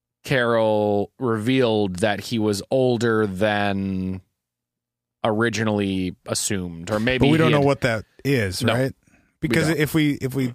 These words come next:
Speaker 2: look at his story, which is that his family got moved during the war, so early forties probably.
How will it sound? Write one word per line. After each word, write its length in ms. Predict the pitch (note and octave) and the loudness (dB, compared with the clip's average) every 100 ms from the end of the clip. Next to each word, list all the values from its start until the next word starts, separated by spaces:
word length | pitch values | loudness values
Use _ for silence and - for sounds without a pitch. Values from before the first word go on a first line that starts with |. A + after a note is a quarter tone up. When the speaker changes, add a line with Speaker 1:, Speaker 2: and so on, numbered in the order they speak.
| - | -4
Speaker 2:
look 200 | D3 E3+ | -2 0
at 100 | C#3 | 0
his 160 | B2 - | 0 -2
story, 800 | - - D3 C#3+ A2+ G2+ G#2 G2+ _ _ _ _ _ _ - | -6 -2 0 2 2 0 -2 -6 _ _ _ _ _ _ -8
which 160 | A2+ | -4
is 80 | A#2 | -2
that 120 | A#2+ A#2 | 0 0
his 140 | A2+ | -2
family 360 | - C3 C#3 B2+ | 0 0 0 2
got 180 | A#2+ A2+ | 0 0
moved 640 | A#2 A2+ A2+ A2 - - _ _ _ _ _ _ _ | 0 0 0 -2 -6 -12 _ _ _ _ _ _ _
during 240 | C3 C3 B2+ | -2 0 2
the 100 | A#2+ | 0
war, 480 | A2 A2+ G2+ G2 A2 | 2 2 2 0 0
so 480 | - G2+ G2 F#2+ - _ _ _ - | -2 -2 0 -2 -6 _ _ _ -4
early 360 | A2+ A2+ G#2+ | 0 0 0
forties 600 | G#2 - A2 G#2 G2+ G#2+ A2+ | -2 -2 -2 0 -2 -4 -2
probably. 600 | G2+ G2 G2 G2+ A#2+ | -2 -2 -2 -2 -2